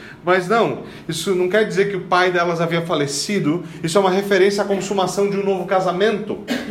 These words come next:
Certo? Quando você analisa os textos hebraicos do Antigo Testamento, a Bíblia hebraica, o que você encontra é isso. A consumação de um novo casamento acontecia dessa forma. Se você volta, por exemplo, a Gê-, a Gênesis vinte e quatro,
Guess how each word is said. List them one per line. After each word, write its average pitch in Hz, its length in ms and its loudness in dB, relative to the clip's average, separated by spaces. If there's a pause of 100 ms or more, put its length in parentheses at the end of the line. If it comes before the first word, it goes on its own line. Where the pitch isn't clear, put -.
(680)
Certo? 139 360 -2 (760)
Quando 131 140 -6
você 143 160 -4 (300)
analisa 160 540 -2
os 180 180 -6
textos 175 320 -4
hebraicos 165 400 -2
do 170 80 -2
Antigo 175 240 -4
Testamento, 175 520 -2
a 143 300 -2
Bíblia 175 240 2
hebraica, 160 460 2 (240)
o 165 40 -4
que 185 120 0
você 180 200 2
encontra 190 360 4 (100)
é 170 100 6
isso. 208 480 0 (280)
A 147 160 4
consumação 190 640 2
de 202 80 -2
um - 20 -2
novo 196 160 4
casamento 180 400 0
acontecia 180 560 0
dessa 170 240 0
forma. 143 300 2
Se 135 140 -8
você 143 240 -4
volta, 180 260 0
por 175 140 -6
exemplo, 160 240 -2
a - 20 0
Gê-, 175 300 -4
a 139 260 0
Gênesis 156 420 -4
vinte 175 200 -4
e - 60 -12
quatro, 190 540 2